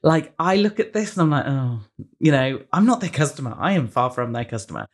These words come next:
So, for instance, one of their posts is how to take care of your skin while shaving. And they've got four tips as to how you can take care of your skin while shaving.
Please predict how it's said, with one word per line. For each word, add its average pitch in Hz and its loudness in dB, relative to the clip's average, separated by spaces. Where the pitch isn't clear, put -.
So, 151 0
for 208 -2
instance, 165 -8
one 180 2
of 233 0
their 262 -2
posts 120 -2
is 131 2
how 160 2
to 185 -6
take 226 -2
care 131 -2
of 131 -6
your 135 0
skin 120 -2
while 117 0
shaving. 107 -2
And 143 2
they've 123 2
got 113 0
four 120 -2
tips - -4
as 139 -4
to 135 -6
how 135 -2
you 127 -2
can 131 -10
take 127 -4
care 120 -4
of 113 -6
your 110 -10
skin 117 -6
while 113 -4
shaving. 98 -6